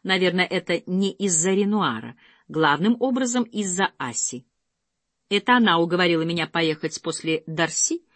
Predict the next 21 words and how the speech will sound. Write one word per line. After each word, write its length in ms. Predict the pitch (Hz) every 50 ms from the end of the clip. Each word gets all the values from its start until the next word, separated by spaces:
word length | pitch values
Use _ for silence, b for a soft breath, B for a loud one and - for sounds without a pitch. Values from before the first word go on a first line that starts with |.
| b b b b b b
прямиком 480 | - 196 208 202 190 - 254 262 254 220
в 40 |
музей 400 | 185 190 185 175 180 202 208 190 -
эротики 480 | - 185 180 185 196 208 - - - 277
неподалеку 540 | 254 247 - 180 165 156 165 170 175 - 220
от 140 | 196 -
площади 460 | - 143 147 139 - - 151 151 160 160
Пегаль. 520 | - - 170 156 151 135 113 104 101 - _ _ _ _ _ _ _ _ _ _ _ _ _ _ _ _ _ _ _ _
Сперва 500 | - - - - 208 196 196 269 339 370
импрессионист 720 | 339 - 269 254 - - 226 226 226 262 359 339 - -
создал 460 | - - - 226 226 226 220 254 254
у 40 | 233
меня 200 | 208 202 202 202
настроение, 640 | 196 196 - - 190 170 135 127 117 110 113 143
а 20 | 151
потом 320 | - 190 208 - 403 440
меня 200 | 403 392 392 349 302
возбуждали 600 | 302 226 208 220 233 196 190 247 285 339 349 b b b b b b b
всеми 400 | - - - - 320 349 349 302
видами 360 | 208 226 196 202 202 196 185
искусства. 540 | 175 - - - - - - - - 120